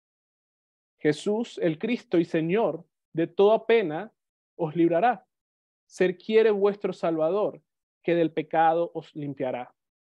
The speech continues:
Entonces, vemos que en estas simples palabras está la pureza del Evangelio, está lo que el Evangelio nos habla a cada uno de nosotros,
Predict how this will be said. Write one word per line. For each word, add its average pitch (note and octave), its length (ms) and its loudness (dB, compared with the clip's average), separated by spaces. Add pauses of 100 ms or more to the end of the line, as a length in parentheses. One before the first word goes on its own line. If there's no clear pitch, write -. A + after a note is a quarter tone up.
(120)
Entonces, B3 340 2 (120)
vemos A#3+ 760 0
que A3+ 380 2
en G3 140 -2
estas - 420 -10
simples B3+ 1040 -4 (300)
palabras F3+ 840 0 (460)
está F#3+ 580 -2 (560)
la F3+ 80 -10
pureza A3+ 480 2
del A3 140 0
Evangelio, G#3+ 640 -4 (360)
está G#3 640 0
lo G3 160 2
que F#3 300 0
el F#3 140 2
Evangelio F3 920 -2 (140)
nos E3 160 -8 (120)
habla F#3+ 340 0
a F3+ 80 -8
cada F3 260 -2
uno F3+ 200 -6
de F3 60 -8
nosotros, - 680 -8